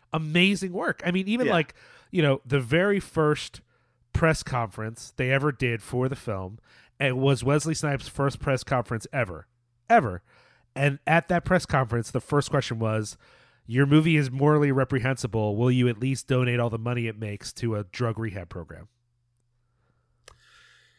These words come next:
Speaker 2: <laughs> Abel Ferrara seems like the kind of guy who is kind of fiercely loyal, uh,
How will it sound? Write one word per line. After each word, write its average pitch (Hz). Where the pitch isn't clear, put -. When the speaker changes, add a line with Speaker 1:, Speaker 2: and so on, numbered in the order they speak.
Speaker 2:
<laughs> -
Abel 202
Ferrara 175
seems 151
like 143
the 135
kind 139
of 117
guy 120
who 117
is 135
kind 139
of 113
fiercely 127
loyal, 117
uh, 104